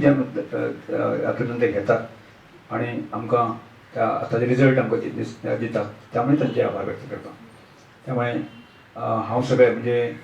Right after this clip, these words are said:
जे तरूण जे आसात आमचे, म्हणजे एक केन्ना केन्ना आमकां खेद जे येता की एक पुलीस म्हटलो की एक डायनॅमिक, ताचे कडेन एक फेथ, म्हणजे आज ती निर्माण करपाचो सगळो प्रयत्न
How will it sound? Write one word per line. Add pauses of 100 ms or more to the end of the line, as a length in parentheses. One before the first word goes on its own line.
(400)
जे
तरूण
जे
आसात
आमचे,
म्हणजे (400)
एक
केन्ना
केन्ना
आमकां
खेद
जे
येता (920)
की (600)
एक
पुलीस
म्हटलो
की
एक
डायनॅमिक,
ताचे
कडेन
एक
फेथ,
म्हणजे
आज
ती
निर्माण
करपाचो
सगळो
प्रयत्न